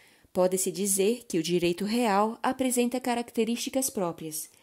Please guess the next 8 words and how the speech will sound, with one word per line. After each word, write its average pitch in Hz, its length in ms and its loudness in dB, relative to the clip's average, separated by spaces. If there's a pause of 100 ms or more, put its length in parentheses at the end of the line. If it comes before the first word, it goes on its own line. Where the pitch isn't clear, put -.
(260)
que 294 160 2
o 285 80 0
distinguem 240 600 2
dos 226 180 2
direitos 208 420 2
pessoais 185 600 0
ou 214 160 2
obrigacionais. 185 1040 0